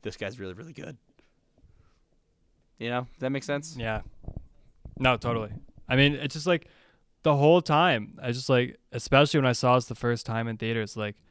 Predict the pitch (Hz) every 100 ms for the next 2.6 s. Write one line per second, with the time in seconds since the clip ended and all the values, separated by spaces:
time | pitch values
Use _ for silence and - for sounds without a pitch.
0 | _ _ _ _ _ _ _ _ _ _
1 | - 151 135 147 143 - - 123 135 127
2 | 120 127 127 117 110 107